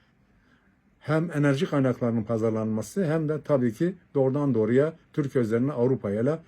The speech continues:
ekonomik işbirliğine girmesi gibi hedefleri var.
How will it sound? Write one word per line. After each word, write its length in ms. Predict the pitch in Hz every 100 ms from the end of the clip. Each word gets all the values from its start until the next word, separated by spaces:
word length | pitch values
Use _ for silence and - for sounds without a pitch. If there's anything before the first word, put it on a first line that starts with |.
| _ -
ekonomik 480 | 127 131 131 139
işbirliğine 400 | 180 - 120 110
girmesi 440 | 107 117 120 113 135
gibi 280 | 120 175 233 -
hedefleri 500 | 127 120 - 120 107
var. 200 | 98 -